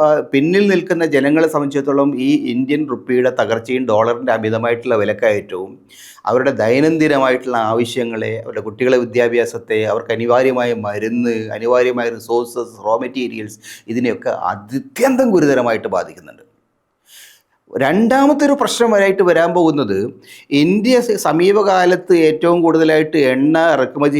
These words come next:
ചെയ്തിരുന്നത് റഷ്യയിൽ നിന്നാണ്. റഷ്യയിൽ നിന്നുള്ള ഇന്ത്യയുടെ എണ്ണ ഇറക്കുമതി, ഇന്ത്യയുടെ മൊത്തം ഇറക്കുമതിയിൽ നാൽപത് ശതമാനം വരെ വന്നിരുന്നു. പക്ഷേ അമേരിക്ക കടുത്ത ഒരു ഭീഷ-, ഒരു കൂച്ചുവിലം കിട്ടും. കർക്കശമായിട്ടുള്ള നിയന്ത്രണങ്ങളാണ് അമേരിക്ക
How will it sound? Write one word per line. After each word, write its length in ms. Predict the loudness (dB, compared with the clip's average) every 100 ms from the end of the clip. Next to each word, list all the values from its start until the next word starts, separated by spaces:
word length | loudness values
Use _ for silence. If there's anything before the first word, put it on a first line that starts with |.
| 2
ചെയ്തിരുന്നത് 460 | 2 0 -2 0 -2
റഷ്യയിൽ 320 | 0 0 0 -2
നിന്നാണ്. 260 | -6 -12 -18 _ -20 _ -2
റഷ്യയിൽ 460 | 0 2 2 4
നിന്നുള്ള 480 | 2 2 2 4 4 4
ഇന്ത്യയുടെ 400 | 2 2 2 4 2
എണ്ണ 140 | 2 2
ഇറക്കുമതി, 460 | 0 -2 -2 0 2 2
ഇന്ത്യയുടെ 300 | 2 2 2
മൊത്തം 260 | 0 0 0 2
ഇറക്കുമതിയിൽ 440 | 0 -2 0 0 0
നാൽപത് 420 | 0 -2 -4 -2 -2
ശതമാനം 540 | -2 0 2 2 0 2
വരെ 140 | 2 2
വന്നിരുന്നു. 380 | -2 -4 -10 -12 -10
പക്ഷേ 160 | -8 -6 -2
അമേരിക്ക 320 | 0 0 -2 -2
കടുത്ത 380 | -4 -6 -2 0 2 0
ഒരു 160 | -2 -2 -4
ഭീഷ-, 260 | -6 -4 -4
ഒരു 100 | -4
കൂച്ചുവിലം 440 | -8 -4 -2 -2 -2
കിട്ടും. 220 | -8 -16 -20 _ -20 -4 -2
കർക്കശമായിട്ടുള്ള 880 | -2 -2 -2 0 2 2 2 0 0
നിയന്ത്രണങ്ങളാണ് 640 | 0 0 0 0 2 2 2
അമേരിക്ക 340 | 2 0 0